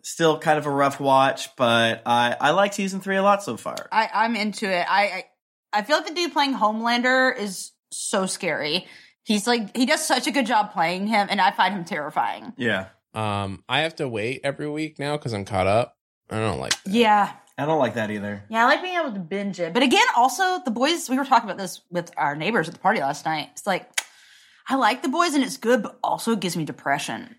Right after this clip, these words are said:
Speaker 2: So <laughs> it's probably good that I can't watch too many of them
Speaker 3: Yeah.
Speaker 2: back to
Speaker 1: Yeah,
Speaker 2: back.
Speaker 1: totally.
Speaker 3: I think it premiered with three episodes,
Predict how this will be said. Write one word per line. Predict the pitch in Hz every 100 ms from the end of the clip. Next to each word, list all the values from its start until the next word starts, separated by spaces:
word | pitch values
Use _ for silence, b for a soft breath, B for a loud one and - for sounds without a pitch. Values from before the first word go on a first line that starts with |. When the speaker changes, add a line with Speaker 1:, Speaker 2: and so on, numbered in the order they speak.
| _ -
Speaker 2:
So | 285 -
<laughs> | 349 294
it's | 320 -
probably | 359 403 254
good | 277 262
that |
I | 233
can't | 240 277 240
watch | 247 254
too | -
many | 254 240 233
of |
them | 214 196
Speaker 3:
Yeah. |
Speaker 2:
back | 190 -
to | 135
Speaker 1:
Yeah, | 127 -
Speaker 2:
back. |
Speaker 1:
totally. | 127 113 110 110
Speaker 3:
I | 156
think | 240 254
it | 427
premiered | 208 147 127 139 151
with | 135 -
three | - 123 135 135
episodes, | 113 139 - 151 147 160 160 - -